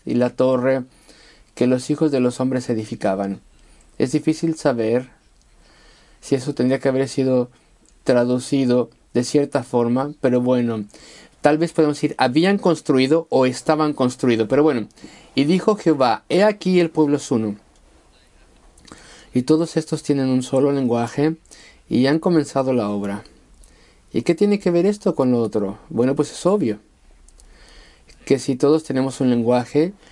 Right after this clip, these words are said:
entonces alguien que quiere consolidarte en una organización, en una fuerza,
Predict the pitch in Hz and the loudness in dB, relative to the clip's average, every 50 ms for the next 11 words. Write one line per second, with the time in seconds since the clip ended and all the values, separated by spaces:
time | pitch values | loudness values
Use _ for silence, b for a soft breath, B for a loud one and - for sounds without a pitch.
0 | b b b - 127 127 - 156 147 - 147 - - 139 135 135 151 151 156 156 | b b b -2 -2 2 2 0 0 -2 -8 -4 -2 -2 0 2 0 0 0 -2
1 | 151 139 - - 147 147 147 147 147 135 123 - - 123 123 123 120 120 127 131 | -4 -2 0 0 2 2 2 0 -2 -4 -4 -2 0 2 2 2 2 2 2 0
2 | 135 - - - 156 165 165 b b b b b b b b - - 113 123 127 | 0 -2 0 0 2 2 0 b b b b b b b b -4 0 0 2 2
3 | 131 135 143 143 147 143 139 135 131 131 123 123 123 - - 120 - - 135 127 | 2 2 2 2 2 2 2 2 2 0 0 0 -2 -4 -6 -6 -4 -2 0 2
4 | 123 120 123 131 143 147 - _ _ - - 123 131 139 143 139 - - 151 143 | 2 2 2 2 0 -2 -6 _ _ -4 -2 0 0 0 0 -2 0 0 0 0
5 | 139 135 - - 139 143 147 | 0 -2 -4 -2 0 0 0